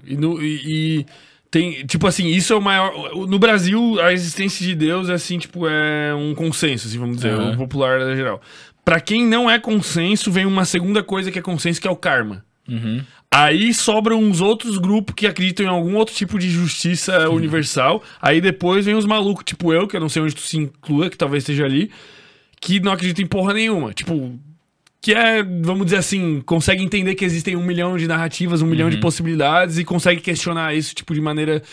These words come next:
Speaker 1: relativamente lúcida. Mas esses malucos aqui não se matam, não se estupram, não rouba todo
Speaker 2: Sim.
Speaker 1: dia, porque acredita que tem um Deus vendo o tempo todo.
Speaker 2: Que vai julgar eles depois.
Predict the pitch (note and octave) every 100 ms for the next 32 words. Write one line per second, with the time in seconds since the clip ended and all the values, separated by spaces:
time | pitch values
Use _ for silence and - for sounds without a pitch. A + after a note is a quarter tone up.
0 | - - D3+ E3 D#3+ D#3+ - E3+ D3 -
1 | A2 - - - - C#3+ E3+ F3+ - -
2 | _ _ - _ - - E3+ A#3 C#4+ B3+
3 | A#3+ G#3+ G#3 G3+ G#3+ - F#3+ A#3+ A3+ A#3
4 | G#3+ E3+ E3+ A#3+ B3+ G3+ F#3+ F#3 C3+ -
5 | G#3 A3 G#3+ F3+ F3+ F3 D3 D#3+ G#3+ G#3
6 | F#3+ F#3+ F#3+ C#3+ F#3+ D4+ D#4+ - D#4 C#4
7 | A3+ F3 A#3 A3+ A#3 - - G3 G#3 A3+
8 | F#3+ F3 F#3+ F3+ F3+ F3+ F#3 - E3+ E3
9 | G#3 - B2 A#2+ A#2+ B2 B2 B2 B2 C#3
10 | E3 C3+ -